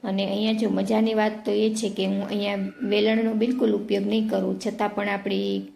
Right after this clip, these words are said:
ચીક્કી છે ને એકદમ સરસ પાતળી એવી બનીને તૈયાર થશે. તો જો આ છે ને આપણે ભાખરી દબાવવાનું, આ જે ડટ્ટો છે ને એનાથી ને આપણે એ પાતળી કરીશું ચીક્કીને.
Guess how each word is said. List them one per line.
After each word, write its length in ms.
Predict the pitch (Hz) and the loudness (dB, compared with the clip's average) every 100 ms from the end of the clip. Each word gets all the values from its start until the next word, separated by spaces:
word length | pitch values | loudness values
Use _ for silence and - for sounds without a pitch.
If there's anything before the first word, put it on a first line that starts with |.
| - | -8
ચીક્કી 320 | 202 - 220 | -6 -4 -4
છે 140 | 220 | 0
ને 120 | 226 | 0
એકદમ 360 | 185 190 190 208 | 0 -2 0 0
સરસ 400 | 214 208 208 208 - | 0 0 -2 -4 -2
પાતળી 440 | 185 185 190 190 | -2 -2 -2 0
એવી 140 | 185 185 | 0 -2
બનીને 440 | 180 185 196 240 | -2 -2 0 -2
તૈયાર 400 | 277 190 175 175 - | -2 -2 -2 -2 -6
થશે. 300 | 214 - 180 185 - - - - _ | -8 -6 -6 -8 -12 -20 -20 -20 _
તો 100 | - | -10
જો 220 | 180 202 190 170 - | -8 -2 -2 -2 -4
આ 140 | 170 196 | -2 -2
છે 220 | 190 226 | -2 -2
ને 200 | 214 175 | 0 0
આપણે 260 | 180 185 | -2 -4
ભાખરી 460 | 180 175 196 - 233 | -4 -2 -4 -2 -2
દબાવવાનું, 680 | 190 196 202 202 202 202 247 254 - - - _ _ 226 190 | 0 0 2 0 -2 -2 -4 -4 -12 -20 -20 _ _ -6 -4
આ 140 | 175 | -4
જે 240 | 190 214 185 | -2 -2 0
ડટ્ટો 380 | 196 202 220 | -2 -2 -2
છે 180 | 220 269 | 0 2
ને 240 | 262 190 190 - - - | 2 0 -2 -10 -18 -6
એનાથી 360 | 196 196 196 208 | -2 -2 -2 -2
ને 100 | 180 | -2
આપણે 260 | 175 202 320 - - _ _ _ _ _ | -2 -2 -2 -6 -16 _ _ _ _ _
એ 100 | 185 | -8
પાતળી 460 | 180 - 190 190 175 | -6 -2 -2 0 -2
કરીશું 600 | 170 175 175 175 175 175 | -2 -2 -2 -6 -4 -4
ચીક્કીને. 480 | 180 170 - 170 175 | -6 -6 -4 -2 -2